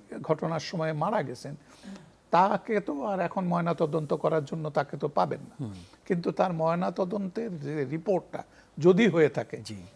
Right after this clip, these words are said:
Speaker 1: তাহলে সেই রিপোর্টটাকে তারা অ্যানালাইসিস করবেন যে সেটা ময়নাতদন্তটা সঠিক করে করা হয়েছে কিনা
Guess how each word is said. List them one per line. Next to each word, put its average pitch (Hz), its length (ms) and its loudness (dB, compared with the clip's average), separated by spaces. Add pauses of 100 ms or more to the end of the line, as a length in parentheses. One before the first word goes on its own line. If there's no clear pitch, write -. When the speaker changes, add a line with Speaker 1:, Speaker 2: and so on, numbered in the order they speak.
Speaker 1:
তাহলে 180 260 0
সেই 175 180 2
রিপোর্টটাকে 170 520 -4
তারা 156 200 0
অ্যানালাইসিস 135 580 -4
করবেন 110 280 -12 (500)
যে 160 280 4 (180)
সেটা - 400 0 (280)
ময়নাতদন্তটা 156 800 0
সঠিক 156 400 -2
করে 151 200 0
করা 143 280 -2
হয়েছে 143 320 -4
কিনা 220 240 -6